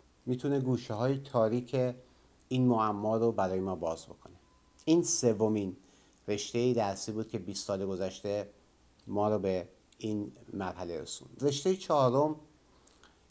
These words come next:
تلسکوپ هابله. هابل تلسکوپ، همونطور که می‌دونین، تلسکوپیه که خارج از جو زمین قرار داره و چون خارج از جو زمین قرار داره، می‌تونه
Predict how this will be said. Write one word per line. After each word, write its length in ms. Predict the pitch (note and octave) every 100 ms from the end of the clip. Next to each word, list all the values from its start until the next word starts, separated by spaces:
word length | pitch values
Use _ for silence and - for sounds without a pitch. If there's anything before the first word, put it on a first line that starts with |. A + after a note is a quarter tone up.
| -
تلسکوپ 520 | - B2 A#2+ - C3+
هابله. 600 | D3 C3 A2+ G2+ F#2+ C2 - _ _ _ _ _ -
هابل 240 | - C3+ C#3
تلسکوپ، 540 | C3+ B2+ - D#3+ C#3
همونطور 340 | C#3 B2+ B2+ A#2
که 140 | A#2+
می‌دونین، 560 | A2+ G#2+ A2+ B2+ C3+ C3+ - - _
تلسکوپیه 600 | - A#2 A#2 - B2+ C3+
که 320 | C3+ C#3 B2+ B2+ - _ _
خارج 640 | - - A2+ A2+ B2 B2
از 320 | B2+ B2 B2 - -
جو 340 | G2 A2 G2 G#2+
زمین 340 | F#2+ F2 F#2
قرار 300 | F2 D#2+ D#2
داره 280 | D2+ C#2+ C#2
و 120 | F#2
چون 300 | B2 C3+ C3 C3 - _
خارج 400 | - G#2 C3 B2+
از 160 | A2
جو 240 | F#2+ G2 F#2+
زمین 300 | F#2+ F#2+ F#2
قرار 300 | F#2+ F#2+ F#2
داره، 220 | F#2+ G2+
می‌تونه 520 | A#2 A#2+ B2+ A#2+ A#2